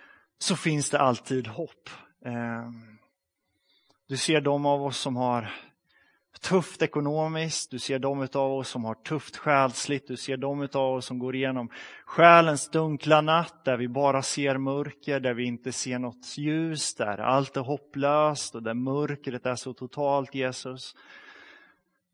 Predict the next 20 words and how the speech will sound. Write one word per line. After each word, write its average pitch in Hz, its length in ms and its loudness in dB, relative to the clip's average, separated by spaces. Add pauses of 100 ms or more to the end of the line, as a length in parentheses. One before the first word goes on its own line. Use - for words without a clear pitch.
(380)
Tack 165 300 4
Jesus 151 440 2
för 139 120 -6
att 127 160 -2
det 147 100 4
inte 123 280 -2
har 120 220 0
sista 156 600 0
ordet 143 460 0
över 123 200 -2
våra 123 360 -2
liv, 123 320 -2
över 117 180 -4
våran 120 380 -4
tillvaro, 113 720 -6
utan 110 500 -6 (1000)
livet 143 560 2
har 131 120 0
besegrat 117 720 -4
döden. 110 580 -4